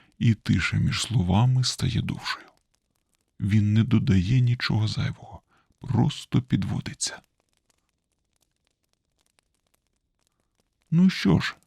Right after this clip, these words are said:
каже він, "я піду перевірю, чи всі ковдри на місці і чи ніде не загубився сон. А ви", він дивиться на тебе ласкаво, "ви можете просто відпочивати. Не обов'язково засинати,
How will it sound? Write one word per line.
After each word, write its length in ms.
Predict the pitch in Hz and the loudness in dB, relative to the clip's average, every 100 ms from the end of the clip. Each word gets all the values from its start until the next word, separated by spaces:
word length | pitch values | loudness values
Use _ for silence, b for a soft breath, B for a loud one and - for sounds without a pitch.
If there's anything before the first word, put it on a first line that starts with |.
| - | -2
каже 260 | 95 85 | 0 0
він, 240 | 69 - - _ b b | 0 -4 -8 _ b b
"я 220 | - 90 - | 2 2 2
піду 440 | - 120 123 151 | 4 4 4 2
перевірю, 680 | - 131 147 135 117 - - - | 4 4 4 4 2 0 -8 -4
чи 220 | - 98 | 0 2
всі 300 | - - - | 0 0 -2
ковдри 600 | - - - - - 135 | -2 2 2 2 2 4
на 120 | 139 | 4
місці 580 | 120 90 87 - - - B _ - | 4 2 0 -6 -6 -8 B _ -4
і 120 | 110 | -4
чи 280 | - - 101 | 0 2 4
ніде 540 | 98 95 92 101 139 | 6 6 4 2 4
не 160 | 151 107 | 4 2
загубився 680 | - 95 98 101 120 - - | 2 4 4 4 4 0 0
сон. 320 | - 113 - _ _ _ _ _ _ | 0 -4 -10 _ _ _ _ _ _
А 200 | - 101 | -6 -2
ви", 340 | 90 101 170 196 b b b b b - | 0 4 6 4 b b b b b -6
він 260 | 120 104 98 | 0 4 6
дивиться 460 | 101 98 98 - 90 | 6 6 4 2 0
на 140 | 92 | 0
тебе 300 | - 92 95 | 0 0 2
ласкаво, 640 | 92 95 - - - - - _ _ - | 2 2 -2 -4 -6 -6 -10 _ _ 0
"ви 260 | 214 269 | 2 6
можете 500 | 196 175 170 131 - | 6 6 4 0 -2
просто 420 | 120 - 123 - | 0 2 2 0
відпочивати. 720 | 87 78 - - - - - - _ _ _ _ _ _ | 0 -2 -4 -6 -4 -8 -12 -16 _ _ _ _ _ _
Не 120 | 127 139 | 4 4
обов'язково 760 | 147 147 151 143 - 165 110 | 6 4 4 2 0 2 2
засинати, 580 | 95 101 135 110 - | 4 2 2 2 0